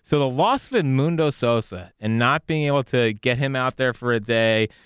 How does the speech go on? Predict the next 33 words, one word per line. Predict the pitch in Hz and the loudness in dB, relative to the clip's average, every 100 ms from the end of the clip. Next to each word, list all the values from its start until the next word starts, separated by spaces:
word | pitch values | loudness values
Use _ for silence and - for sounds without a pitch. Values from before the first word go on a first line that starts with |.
| _ _ | _ _
give | 143 143 | 0 0
Stoddard, | 131 - 131 131 127 123 117 | -2 -2 0 0 0 0 0
um, | 113 107 104 101 98 95 - | 0 2 2 0 -2 -4 -2
you | 117 | 0
know, | 110 104 | 0 0
a | |
bit | 104 127 | -2 -2
of | |
a | 120 | -2
breather, | 101 120 120 113 104 | -2 -2 0 -2 -2
I | |
think | 110 _ 180 185 | -8 _ -2 0
you're | 156 | -2
starting | - 156 120 | 0 0 0
to | - | -4
see | 135 | 0
that | 131 123 | 2 2
more. | 113 110 120 127 127 - _ _ | 0 0 2 2 0 -4 _ _
Um, | - 110 104 101 | -2 0 0 0
so | 143 | 0
you | 143 | 0
just | - | 0
hope | 147 143 | -2 0
that | 131 113 | -4 -2
this | 127 - | -6 -2
off | 139 - | -2 0
day | 139 | 0
happens | 127 120 120 - | 0 -2 -6 -6
today | 131 143 160 156 | -4 -2 0 2
and, | 135 117 | 0 -2
and | 120 113 | -2 0
he | 135 | 0
can | 131 123 113 | 0 -2 -2